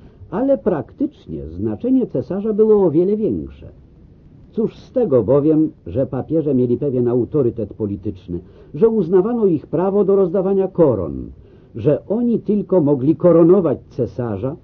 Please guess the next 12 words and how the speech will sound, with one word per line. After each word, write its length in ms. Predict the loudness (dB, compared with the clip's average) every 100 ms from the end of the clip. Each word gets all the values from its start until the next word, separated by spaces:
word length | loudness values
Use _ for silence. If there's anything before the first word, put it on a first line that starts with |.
| -20 -20 -20 -20 -20 -12
kiedy 300 | 0 2 4
sami 420 | 2 2 2 4 2
znajdowali 580 | 0 0 0 -2 -2
się 240 | -2 -2 -2
w 120 | -4
mocy 400 | -6 -6 -8 -10
tegoż 500 | -8 -10 -8 -10 -14
cesarza. 600 | -16 -14 -14 -18 -18 -20 -20 -20 -20 -20 _ _ -20 -20 -20 -20 -20 -6
Cesarz 460 | -2 0 0 -6 -4
panował 460 | 0 2 2 0
nad 220 | 0 -2
Rzymem 560 | -2 0 2 4 2